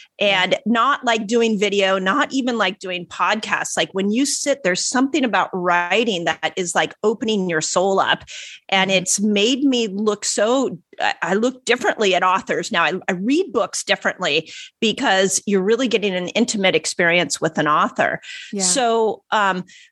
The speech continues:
Speaker 2: how do we, i-, if journaling, i-, i-, you know, is journaling the only, you s-, talked about voice memo, you talked
Speaker 1: Mm-hmm.
Speaker 2: about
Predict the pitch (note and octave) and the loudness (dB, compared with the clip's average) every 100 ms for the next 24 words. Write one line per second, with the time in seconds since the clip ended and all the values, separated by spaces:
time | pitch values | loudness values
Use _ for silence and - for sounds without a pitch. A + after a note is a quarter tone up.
0 | - - C#4+ F4 F4+ C4+ A#3+ A#3+ - A3 | -6 -2 0 2 2 2 2 2 0 -2
1 | - A#3+ - - B3+ C#4 D4 C4+ A#3+ A3 | 0 -2 -4 -2 0 0 2 2 2 0
2 | G3+ - G#3+ - F#3 - G#3+ F3+ F3 F3+ | -4 -2 -4 -2 -6 -4 -4 -2 0 -2
3 | F3 G#3+ A#3 B3+ A#3+ B3 A#3+ A3 A3 G#3+ | -2 0 2 2 2 2 0 0 -2 -2
4 | - A3 A3+ G#3+ A#3 - A3+ A3 A#3 - | 0 0 0 0 -2 -2 -2 0 0 -2
5 | F#3 G3 G3+ A3 G3 G3 F#3+ F#3 F#3 F3 | 0 0 0 0 2 2 2 2 0 -2
6 | F#3+ E3+ A3 F#3 E3+ E3+ E3 | -2 -2 0 2 4 2 0